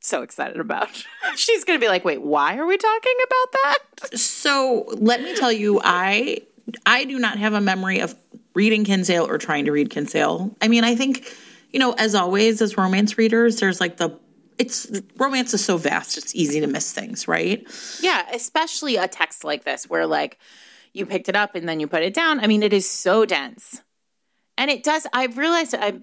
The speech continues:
Speaker 1: I had this moment about, I don't know, I started it on a plane, um,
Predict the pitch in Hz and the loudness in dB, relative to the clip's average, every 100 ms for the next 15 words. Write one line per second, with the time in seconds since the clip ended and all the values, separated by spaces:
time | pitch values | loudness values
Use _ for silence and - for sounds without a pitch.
0 | - 208 220 202 - 190 196 175 147 131 | -10 -8 -6 -4 -2 0 2 0 -2 -8
1 | - _ - 175 - 165 147 135 135 139 | -10 _ -16 -16 -14 -14 -10 -6 -6 -8
2 | 143 _ _ _ _ _ _ - - 226 | -12 _ _ _ _ _ _ -8 -2 0
3 | 254 254 247 208 196 - 165 156 170 208 | 0 0 2 2 -2 -4 -2 0 0 -2
4 | _ _ _ _ _ _ _ _ _ _ | _ _ _ _ _ _ _ _ _ _
5 | - 190 185 165 160 160 | -8 -4 -2 -2 -4 -8